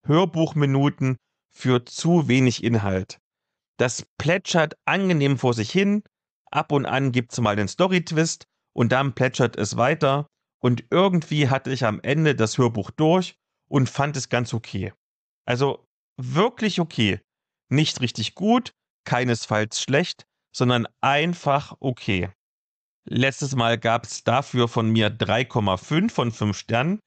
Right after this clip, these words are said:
Da weiche ich auch diesmal nicht von ab. Aber ich frage mich ganz ernsthaft, wie das Buch bei Amazon aktuell vier Komma sechs von fünf Sternen haben kann. Ich glaub,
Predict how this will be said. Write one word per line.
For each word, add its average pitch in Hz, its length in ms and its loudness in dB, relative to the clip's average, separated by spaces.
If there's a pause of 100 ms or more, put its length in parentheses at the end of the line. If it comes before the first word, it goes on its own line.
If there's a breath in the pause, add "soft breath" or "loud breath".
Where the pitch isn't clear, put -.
(420)
Da 110 240 2
weiche 123 320 0
ich 104 220 -6
auch 107 180 -2
diesmal 135 480 0
nicht 113 240 -2
von 98 180 -2
ab. - 300 -4 (380)
Aber 117 420 0
ich 113 160 -4
frage 131 320 0
mich 113 260 -2
ganz 143 280 -2
ernsthaft, 143 580 -2 (320)
wie 135 120 -2
das 135 200 0
Buch 175 300 -2
bei - 240 -2
Amazon 131 640 0
aktuell 127 580 0
vier 160 320 0
Komma 120 360 0
sechs 139 320 -4
von 135 200 0
fünf 131 280 -2
Sternen 117 260 0
haben 98 260 0
kann. 90 300 -4 (420)
Ich - 120 -16
glaub, 123 360 0